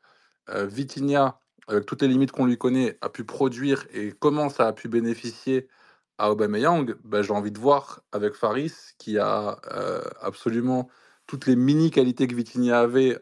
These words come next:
au dé-, euh, au décuple, bah, j'ai envie de voir ce que ça donne, euh, cet O M avec deux attaquants.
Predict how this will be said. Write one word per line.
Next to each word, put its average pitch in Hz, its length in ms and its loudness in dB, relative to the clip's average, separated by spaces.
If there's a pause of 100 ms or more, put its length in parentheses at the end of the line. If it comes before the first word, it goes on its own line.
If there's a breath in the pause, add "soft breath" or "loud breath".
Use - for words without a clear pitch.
(100)
au 117 100 -4
dé-, 110 240 -2
euh, 104 540 -4 (100)
au 110 80 -6
décuple, 113 480 -4 (460 soft breath)
bah, 98 160 -2
j'ai 107 80 -4
envie 101 120 -4
de 107 60 -10
voir 123 120 2
ce - 40 -18
que - 60 -20
ça 104 80 -2
donne, 107 200 -2
euh, 104 260 -8
cet - 260 -8
O - 20 0
M 120 140 0
avec 101 180 -4
deux 101 140 -4
attaquants. 131 320 -6